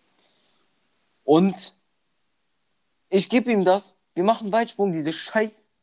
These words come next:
Powerbank fällt in diesen schwulen Sand, Digga.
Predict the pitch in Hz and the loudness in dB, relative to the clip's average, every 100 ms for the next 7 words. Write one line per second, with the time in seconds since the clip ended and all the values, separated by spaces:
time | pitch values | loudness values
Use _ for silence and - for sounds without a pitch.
0 | _ - 226 202 185 - 214 208 170 160 | _ 0 2 2 -4 -4 -6 -6 -10 -10
1 | - - 165 220 262 214 180 180 196 156 | -12 -16 -6 -2 -2 -2 -2 -4 -4 -6
2 | 127 123 | -4 -4